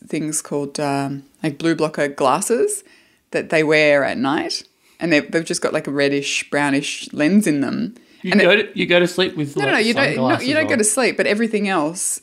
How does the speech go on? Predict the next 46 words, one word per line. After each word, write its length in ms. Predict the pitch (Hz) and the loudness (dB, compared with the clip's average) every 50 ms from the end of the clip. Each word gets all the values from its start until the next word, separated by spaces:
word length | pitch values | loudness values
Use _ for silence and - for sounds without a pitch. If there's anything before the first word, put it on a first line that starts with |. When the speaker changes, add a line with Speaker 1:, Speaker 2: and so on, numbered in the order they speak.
| - - | -4 -2
Speaker 1:
uh, 200 | 190 175 151 151 | 0 0 0 0
you, 160 | 160 165 - - | -2 -4 -6 -6
you 280 | - - 190 202 226 | -6 -4 -2 -2 -2
do 140 | 220 233 320 | 0 0 0
your 200 | 302 247 139 104 | 0 2 2 2
normal 280 | 208 196 196 208 196 190 | 2 2 2 2 2 0
nightly 500 | 190 175 165 160 170 180 - 175 175 170 | 0 -2 0 0 0 0 0 -2 -6 -6
things 640 | 160 - 233 220 165 139 131 135 143 - - - - - _ | -4 -4 -2 -2 -2 -2 -4 -4 -6 -8 -12 -14 -16 -8 _
with 140 | - 202 - | -4 0 2
these 200 | - 170 185 165 | 2 2 4 4
on 260 | 208 220 175 143 147 | 4 2 2 2 0
so 140 | 139 - 175 | 0 0 0
that 400 | - - - - - - - - | 0 0 -2 -4 -8 -16 -8 -4
the 320 | 170 165 156 156 151 - - | -4 -4 -2 -4 -6 -6 -4
light 580 | - 160 160 165 170 151 - - - - - - _ _ _ | -4 -2 0 2 2 2 2 0 -6 -12 -14 -16 _ _ _
from 280 | - - 160 143 135 139 | -6 -2 -2 -2 -2 -2
T 180 | - - 143 139 | -4 -6 -4 0
V 260 | 175 196 190 190 185 | 2 4 4 4 4
or 100 | 147 - | 4 2
from 200 | - - - - | -2 -4 -8 -6
a 40 | - | -6
computer 380 | - 160 165 - 208 190 170 | -8 -10 -4 0 2 2 2
screen 440 | 170 - - 170 165 160 160 160 - | 2 2 0 0 2 2 0 0 -2
or 220 | - 156 147 143 | 0 2 2 2
from 540 | 143 143 - 156 151 151 147 147 147 151 151 - - - - - _ | 0 0 -2 -2 0 0 0 -2 -4 -6 -8 -10 -16 -20 -20 -14 _
just 500 | - 160 160 - - - - - - - | -2 -2 0 0 -2 -4 -6 -10 -8 -6
the, 160 | - - - - | -6 -6 -6 -4
your 180 | 165 160 147 | -2 -2 0
overhead 380 | - 151 147 147 151 165 151 170 | 2 2 0 0 -2 -4 -4 -2
lighting 440 | 185 139 123 135 127 - 123 - - | 0 0 0 0 -2 -4 -8 -8 -4
doesn't 380 | - 139 139 - 147 - - - | -4 -4 -2 -2 -4 -6 -6 -8
impact 380 | 170 151 147 165 160 139 - - | -8 -8 -8 -8 -10 -12 -10 -8
your 60 | - | -6
sleep. 440 | - - 220 233 208 - - - - - | -2 0 2 2 2 2 0 -6 -10 -8
Speaker 2:
Oh, 120 | 127 120 117 | -6 -4 -4
that's 200 | 117 - - - | -6 -6 -8 -10
interesting. 580 | 135 123 - 147 - - - 113 101 104 - - - | -10 -10 -10 -12 -14 -10 -10 -10 -10 -10 -12 -6 -2
Don't, 180 | - - - - | -2 -2 0 0
let's 220 | 143 147 143 - | 0 -2 -2 -2
not 200 | - 147 - - | -4 -4 -2 0
mention 320 | 117 110 113 113 - - 107 | 0 0 0 -2 -2 -4 -2
anymore. 200 | 101 98 92 92 | -2 -2 0 2
We 100 | 104 110 | 2 2
don't 100 | 110 104 | 2 2
wanna 120 | 98 95 92 | 0 0 2
leak 420 | 92 90 92 90 - - - | 2 0 0 -2 -4 -10 -16